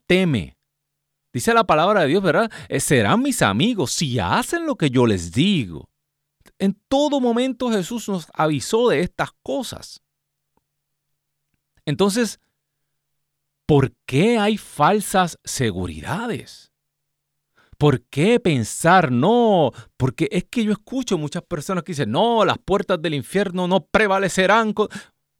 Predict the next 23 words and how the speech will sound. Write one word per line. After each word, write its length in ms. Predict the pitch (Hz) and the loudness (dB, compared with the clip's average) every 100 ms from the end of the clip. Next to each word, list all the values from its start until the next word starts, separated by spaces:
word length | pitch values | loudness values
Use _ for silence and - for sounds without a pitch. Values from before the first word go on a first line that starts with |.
| _ _ _ _ _ _ _ | _ _ _ _ _ _ _
Prevalecer 800 | 127 113 98 90 82 - 101 220 | 0 2 2 0 -4 -2 0 0
significa 800 | 233 170 123 92 - 143 190 240 | -2 -4 -4 -4 -6 -6 -4 -4
hasta 580 | 226 156 113 - - 101 | 0 0 0 -4 -6 -4
el 140 | 87 80 | -4 -8
final, 720 | _ - 80 78 123 - 73 - - _ - | _ -16 -14 -6 -4 -4 -6 -14 -20 _ -6
pero 320 | 95 87 90 | -4 -4 0
no 160 | 165 | 2
dice 340 | 240 254 277 254 | 2 0 -4 -6
que 140 | 226 | -4
se 120 | 208 | -4
pueda 360 | 170 175 202 196 | -2 0 2 2
desviar 640 | 180 120 123 131 170 208 | 0 -2 -2 2 2 0
y 40 | 208 | -2
se 140 | 160 | -4
pueda 240 | 151 156 147 | 0 0 0
descarriar, 760 | - 98 85 101 220 202 - _ _ _ _ _ _ _ _ | -2 -6 -6 -4 -2 -4 -6 _ _ _ _ _ _ _ _
aunque 400 | 131 139 - 135 | 0 0 2 2
al 120 | 117 | 2
final 540 | - 104 101 151 214 - - _ _ | -2 -6 -2 0 -2 -4 -16 _ _
todo 400 | 196 240 240 170 | 4 4 4 0
sea, 420 | - 156 170 175 - - | -2 0 2 2 -2 -8
eh, 200 | 123 113 | -6 -4
¿verdad? 480 | 120 107 143 254 | -2 0 0 -2